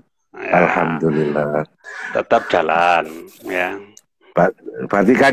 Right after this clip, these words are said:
Speaker 2: jenengan basicnya, kalau saya tarik lagi, memang dari orang tua adalah seorang yang memiliki jiwa wirausaha,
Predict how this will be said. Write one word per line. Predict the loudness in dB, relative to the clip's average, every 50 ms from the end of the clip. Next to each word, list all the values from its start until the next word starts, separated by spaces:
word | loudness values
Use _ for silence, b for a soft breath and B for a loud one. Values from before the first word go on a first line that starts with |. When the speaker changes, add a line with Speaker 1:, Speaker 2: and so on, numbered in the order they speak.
| 6
Speaker 2:
jenengan | 6 6 4 4 4 4 2 4
basicnya, | 4 2 2 4 4 2 2 0 0 0 0 2 2 2 0 0
kalau | 2 2 2 2 2
saya | 2 2 0
tarik | 2 2 2 4 4 4 4
lagi, | 4 2 2 2 -2 _ -2 2 2 4 4 4 6 6
memang | 4 6 6 4 4 4 2 0 b b b b b b _
dari | 0 2 4 4 6 6
orang | 6 6 6 4 4 2 2 4
tua | 4 6 6 6 6 6 4 4
adalah | 4 2 2 2 4
seorang | 4 4 4 4 4 4 4 4 4
yang | 4 4 4 4
memiliki | 6 6 6 6 4 4 4 4 2
jiwa | 0 2 2 2 4 4 6 4 4 4
wirausaha, | 6 6 6 6 4 4 4 2 2 0 0 0 0 2 2 2 2 4 4 4 4 2